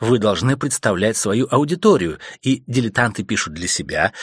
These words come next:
профессионалы для других». Ей также советовали втиснуться в рамки конкретного жанра,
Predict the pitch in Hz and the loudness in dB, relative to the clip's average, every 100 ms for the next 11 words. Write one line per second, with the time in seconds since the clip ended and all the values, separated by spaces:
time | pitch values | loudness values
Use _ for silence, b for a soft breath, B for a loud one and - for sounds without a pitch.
0 | B B 127 - 107 92 73 87 98 113 | B B -2 0 -2 -2 -2 -2 -2 0
1 | 151 170 208 196 - - _ _ _ _ | 0 2 2 0 -2 -8 _ _ _ _
2 | - 113 135 - 123 127 139 - 76 92 | -10 0 0 4 2 2 0 0 0 0
3 | 98 151 175 180 B B B B - 175 | 0 2 0 -2 B B B B -6 -2
4 | 170 180 180 156 113 139 151 160 - 160 | -2 -2 0 0 4 2 2 -2 0 0
5 | 127 107 98 110 123 156 170 170 85 73 | 2 0 0 0 0 2 4 2 0 -6